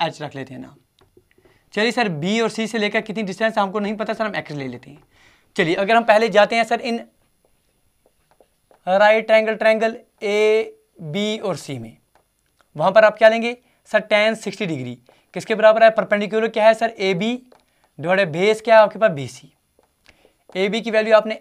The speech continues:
एच ले ली है, डिवाइडेड बीसी की वैल्यू आपने एक्स ले ली है। टैन सिक्सटी की वैल्यू कितनी होती है सर? टैन सिक्सटी डिग्री अगर आपको आता है तो ठीक, नहीं आता तो टेबल बना के लगा सकते हैं सर, ये under root three होती है। Under root three is equal to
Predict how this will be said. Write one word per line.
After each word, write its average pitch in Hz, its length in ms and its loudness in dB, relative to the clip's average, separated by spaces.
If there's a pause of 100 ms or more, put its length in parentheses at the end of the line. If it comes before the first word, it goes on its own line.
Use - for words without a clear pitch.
(100)
एच 208 160 0
ले 214 160 -2
ली 226 160 -4
है, 233 100 -4 (380)
डिवाइडेड 190 260 0
बीसी 180 260 -6
की 214 80 -8
वैल्यू 208 240 2
आपने 196 300 0
एक्स 135 220 -10
ले 127 60 -14
ली 127 160 -18
है। 120 200 -20 (420)
टैन 202 220 2
सिक्सटी 214 280 -8
की 220 120 -6
वैल्यू 214 220 0
कितनी 220 220 -8
होती 220 160 -4
है 226 60 -4
सर? 226 80 -2
टैन 202 240 0
सिक्सटी 196 220 -14
डिग्री 202 220 -4
अगर 214 120 2
आपको 202 180 2
आता 196 240 6
है 233 60 6
तो 226 100 -6
ठीक, 220 240 -6
नहीं 214 200 -2
आता 220 160 2
तो - 20 -6
टेबल 196 240 -2
बना 208 180 0
के 214 200 -4
लगा 208 300 0
सकते 214 200 -6
हैं 220 60 -6
सर, 214 140 -6
ये 190 80 -2
under 185 140 -4
root 208 180 -8
three 147 160 -8
होती 131 240 -14
है। - 80 -20 (520)
Under 196 200 -2
root 214 140 -2
three 226 240 -2
is 220 160 -8
equal 202 160 -6
to 220 100 -8